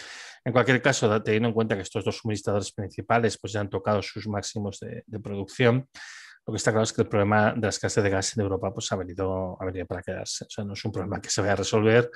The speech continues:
y también explica buena parte de la conflictividad que tenemos actualmente y, bueno, aparte de las maniobras sucias que puede hacer Putin y demás, hay un problema estructural que no, que no tiene ningún remedio. Y esto sin contar con la demanda creciente de China,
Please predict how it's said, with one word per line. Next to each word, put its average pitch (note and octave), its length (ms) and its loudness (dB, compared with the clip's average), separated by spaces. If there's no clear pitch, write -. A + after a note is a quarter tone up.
y G#2 260 2
también G2 280 2
explica G2+ 380 0
buena F#2+ 220 0
parte G2 260 -2
de G2 60 2
la F#2+ 60 -2
conflictividad F#2+ 560 -4
que G#2 100 -4
tenemos F#2+ 320 -6
actualmente G2+ 800 0
y, F2+ 300 -6
bueno, - 260 -14
aparte G#2 360 2
de G2+ 40 8
las F#2+ 100 0
maniobras F#2+ 360 0
sucias - 360 -2
que - 100 -6
puede F#2 160 -6
hacer - 180 -8
Putin G2 460 -6
y F#2+ 60 -6
demás, F#2+ 360 -6
hay G2+ 180 4
un F#2 80 2
problema F#2+ 200 4
estructural F#2 560 -4
que F#2 120 -8
no, E2+ 320 -12
que G#2+ 120 -4
no F#2 80 -6
tiene F2+ 180 -8
ningún F2+ 140 -8
remedio. F#2 400 -10
Y A2+ 100 4
esto A2 200 2
sin - 140 -2
contar G2+ 360 2
con A2+ 160 4
la G#2+ 60 8
demanda G2 380 4
creciente G2+ 380 0
de G2+ 80 -2
China, G#2+ 400 -2